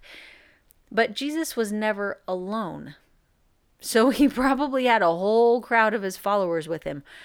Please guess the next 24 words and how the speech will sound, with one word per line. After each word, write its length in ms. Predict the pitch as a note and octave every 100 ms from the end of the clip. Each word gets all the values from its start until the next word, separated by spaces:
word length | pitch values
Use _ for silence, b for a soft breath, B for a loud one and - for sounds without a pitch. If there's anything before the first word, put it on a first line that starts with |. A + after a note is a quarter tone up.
| B -
Martha 360 | C4+ E4 C#4+
was 220 | A3 G#3
doing 420 | F#3 A3+ G#3+ F3+ D3+
good 440 | A3 C4 G3 - D3 _ _ _ _ _
to 100 | -
serve 420 | - - G#3+ C#4
everyone. 580 | F#3 - B2+ C3 - - _ b b b
Notice, 440 | A#3+ D4+ E4 - B B B G3+
Jesus 360 | A#3+ D4 E4+
doesn't 360 | - C#4+ B3+ -
tell 260 | - C#4+
her 160 | C#4 G#3+
to 220 | - -
stop 720 | - - - - A#3 - - - -
serving, 640 | - - G#3+ A3+ E3 -
to 120 | -
stop 340 | E3 - D3+ -
what 120 | -
she's 260 | - E3+ D#3
doing. 480 | A3+ A3 D#3 C3+ - _ _ _ _ _ _ _
He 160 | _ A#3+
just 240 | C4 C4
reminds 440 | A#3 G#3+ G#3+ A3 G3+
her 360 | F#3 F3+ F3